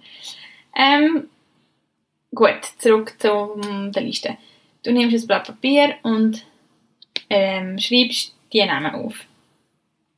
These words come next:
Und du musst dir jetzt vorstellen,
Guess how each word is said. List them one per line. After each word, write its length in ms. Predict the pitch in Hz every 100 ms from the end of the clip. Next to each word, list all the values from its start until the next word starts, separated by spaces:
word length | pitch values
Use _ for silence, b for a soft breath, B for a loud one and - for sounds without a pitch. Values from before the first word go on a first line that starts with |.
| _ _ _ - b b b b b _ - - - -
Und 340 | 247 233 233 _ _ _ _ _ _ _ _ -
du 80 |
musst 180 | 277 302
dir 40 | 311
jetzt 220 | 285 254
vorstellen, 720 | 240 233 226 226 220 226